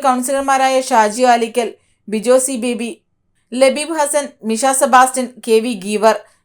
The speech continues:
രാധാകൃഷ്ണൻ, കോൺഗ്രസ് നേതാക്കളായ ധനേഷ് ചുള്ളിക്കാട്ടിൽ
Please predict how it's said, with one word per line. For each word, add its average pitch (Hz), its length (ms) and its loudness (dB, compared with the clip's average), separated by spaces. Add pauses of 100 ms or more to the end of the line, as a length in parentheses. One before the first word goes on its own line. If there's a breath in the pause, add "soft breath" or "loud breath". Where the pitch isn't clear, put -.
(120)
രാധാകൃഷ്ണൻ, 262 640 2 (160)
കോൺഗ്രസ് 226 400 0
നേതാക്കളായ 247 520 2 (180)
ധനേഷ് 220 380 -4 (160)
ചുള്ളിക്കാട്ടിൽ 233 540 0